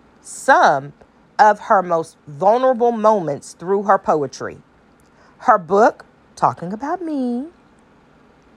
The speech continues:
A Strong-Willed Mind, awaits you.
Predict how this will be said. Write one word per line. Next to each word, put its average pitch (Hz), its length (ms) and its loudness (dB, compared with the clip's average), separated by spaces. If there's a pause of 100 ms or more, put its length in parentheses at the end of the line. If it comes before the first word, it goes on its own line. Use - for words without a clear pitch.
(420)
A 185 140 2
Strong-Willed 254 640 4
Mind, 143 600 -2 (160)
awaits 170 440 -2
you. 87 160 -10